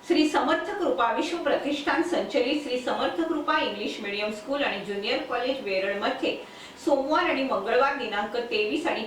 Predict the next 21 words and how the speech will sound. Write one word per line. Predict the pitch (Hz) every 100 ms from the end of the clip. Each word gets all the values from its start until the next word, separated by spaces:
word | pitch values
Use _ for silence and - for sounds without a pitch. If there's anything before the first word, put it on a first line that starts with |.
| -
चोवीस | 214 175 220
रोजी | 226 254 - - - - - -
पहिली | 262 285 302 330 349
ते | 294
बारावीच्या | 277 247 - 220 240 262 294
विद्यार्थ्यांची | 294 220 - - - 294 302 294 202
मोफत | 208 233 - 320 -
आरोग्य | - - 247 311 311
तपासणी | - 147 - 269
करण्यात | 311 214 175 240 -
आली. | 226 - - - -
यावेळी | 254 285 311 320 330
आरोग्य | - 214 220 220
अधिकारी | - 233 262 262 302
डॉक्टर | - - 214
परेश | 220 226 247 302
माळणगावकर, | 226 190 208 330 - 175 175 180 - - - - -
उपजिल्हा | 247 285 294 302 294 311
रुग्णालय | 240 190 196 196
कळबणी | - 190 190 240 302 294
यांनी | 196 269